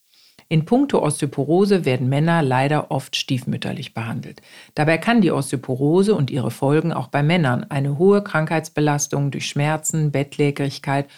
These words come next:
und manchmal dauerhafte Immobilisierung und Behinderung bedeuten. Aber darüber hinaus hat eine osteoporotische Fraktur bei einem Mann sogar eine deutlich schlechtere Prognose als die gleiche Fraktur bei einer Frau.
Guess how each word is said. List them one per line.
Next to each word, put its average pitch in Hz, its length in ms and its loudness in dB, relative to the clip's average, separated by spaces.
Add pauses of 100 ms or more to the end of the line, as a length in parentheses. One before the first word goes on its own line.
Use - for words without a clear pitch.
(200)
und 170 200 -2
manchmal 208 540 2
dauerhafte 160 540 2
Immobilisierung 151 960 0
und 135 180 -2
Behinderung 143 580 0
bedeuten. - 520 -6 (680)
Aber 160 180 2
darüber 156 360 2
hinaus 151 500 2
hat 127 160 -2
eine 147 240 0
osteoporotische 147 760 -2
Fraktur - 540 0
bei 127 100 0
einem 135 240 -2
Mann 165 220 2
sogar 143 320 -2
eine 139 200 -4
deutlich 143 400 -4
schlechtere 185 400 -2
Prognose 143 760 -2
als 139 200 -6
die 135 100 -6
gleiche 135 340 -2
Fraktur 139 520 -6
bei 147 100 -6
einer 156 240 -2
Frau. - 420 -4